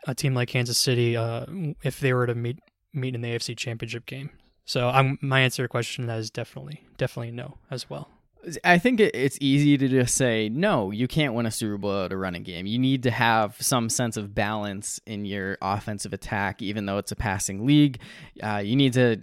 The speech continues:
Speaker 2: at least have a threat to be able to beat a team on the ground. Uh, and I, I think that I agree to that to an extent.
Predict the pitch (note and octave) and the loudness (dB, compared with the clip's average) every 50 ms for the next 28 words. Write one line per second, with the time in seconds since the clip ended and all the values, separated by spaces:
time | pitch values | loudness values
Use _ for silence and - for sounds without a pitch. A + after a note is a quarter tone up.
0 | - _ - B2+ B2+ C3+ C3+ B2+ A#2+ - - - G#2+ G2 - - - A2+ G#2+ E2 | -6 _ 0 2 2 2 0 0 -2 -4 -4 -4 -6 -6 -6 -8 -6 -4 -4 -4
1 | - - _ - - G#2 G2+ F#2+ F#2+ F#2 F#2 F#2+ - G#2 F#2+ G2 G2 - - G#2 | -4 -6 _ -12 -8 -6 -4 -4 -4 -4 -4 -6 -6 -6 -6 -6 -6 -8 -8 -8
2 | F2+ E2 F2 - - - _ - F#2 D2+ - - - - G1+ - - - - - | -6 -6 -8 -8 -10 -10 _ -10 -8 -8 -10 -10 -10 -12 -12 -12 -14 -16 -18 -20
3 | _ _ - - - - - - G#2 G#2 F#2+ D#2+ - F2+ A#2+ C3 C3 - - _ | _ _ -20 -20 -20 -20 -14 -8 -6 -4 -4 -4 -2 0 2 2 2 0 -2 _
4 | - C3 - - - - E3 F#3 G3 - - - _ _ _ - D#3+ D#3+ C#3+ C3 | -2 -2 -2 -2 4 6 6 6 6 4 -2 -12 _ _ _ 6 8 8 10 10
5 | C3 C3 B2+ A#2 - - A#2 B2+ B2 A2+ B2 B2 B2 C3+ D3 D#3+ F3 F3 - - | 10 10 8 8 4 2 -2 -2 -2 -2 -2 4 8 8 8 8 8 4 2 2
6 | F3+ D#3 D3 C#3+ C#3 - - - C3+ B2 A2 G2+ - - - - - - - G#2 | 2 4 4 4 4 2 0 0 2 2 2 0 -2 -4 -6 -6 -6 0 0 0
7 | A2 C#3+ E3 | 2 0 -2